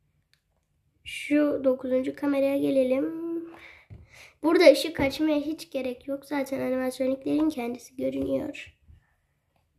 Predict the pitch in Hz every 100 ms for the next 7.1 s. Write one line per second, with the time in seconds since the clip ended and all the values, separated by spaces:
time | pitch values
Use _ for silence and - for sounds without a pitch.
0 | _ _ _ _ - 254 240 233 226 226
1 | 220 226 214 220 220 220 240 262 - 240
2 | 240 240 247 254 247 233 220 214 214 226
3 | 254 294 302 - _ _ _ _ _ -
4 | _ _ - 247 254 240 254 240 233 233
5 | 226 - - - 233 226 240 226 240 233
6 | 233 226 - 233 233 277 254 285 - -
7 | -